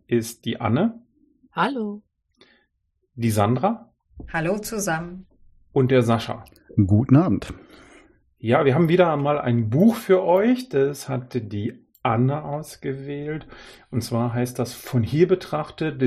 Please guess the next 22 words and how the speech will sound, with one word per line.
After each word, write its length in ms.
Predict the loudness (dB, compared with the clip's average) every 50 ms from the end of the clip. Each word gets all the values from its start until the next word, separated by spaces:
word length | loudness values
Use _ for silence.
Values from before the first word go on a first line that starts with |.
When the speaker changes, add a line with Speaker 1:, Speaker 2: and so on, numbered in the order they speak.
| 0 2
Speaker 1:
sieht 220 | 0 -2 0 0
das 280 | 0 0 0 -2 -6 -10
scheiße 520 | -10 -6 -4 -4 -4 -4 -4 -4 -4 -4
aus 480 | -2 -4 -4 -4 -4 -6 -10 -14 -20 _ _ _ _ _ _ _ _ _ _
von 480 | _ -10 -4 0 2 2 2 0 -2 -4
Max 480 | -4 -2 -2 -2 -4 -6 -8 -14 -16 -18 _ _ _ _ _ _
Oswald. 800 | -2 -2 -2 -4 -8 -10 -12 -12 -10 -12 -14 -14 -14 -18 -20 -10 _
Und 320 | -4 -2 -2 -2 -4 -6
die 80 | -8 -8
erste 300 | -8 -8 -6 -4 -6 -6
Frage 280 | -4 -4 -4 -2 -2 -4
ist 140 | -6 -6
ja 100 | -6 -6
immer, 500 | -4 -4 -6 -6 -6 -6 -6 -8 -10 _ _ -16
warum? 720 | -10 -4 -2 -2 0 2 2 2 2 2 0 -6 -14 _ _ _ _ _ _ _ -20 -20 -20 -20 -20 -20 _ -20 -20 -20 _ _ _ _ _ _ _ _
Speaker 2:
Ich 180 | 4 4 4 4
hatte 180 | 4 2 4 4
ja 180 | 4 2 0 -2
sonst 260 | -2 -4 -4 -6 -6
immer 360 | -6 -4 -2 0 -2 -2 -4
vorher 640 | -6 -6 -4 -4 -4 -4 -4 -6 -6 -6 -6 -8 -8 -12
etwas 560 | -12 -12 _ -12 -12 -12 -12 -16 -20 -20 -20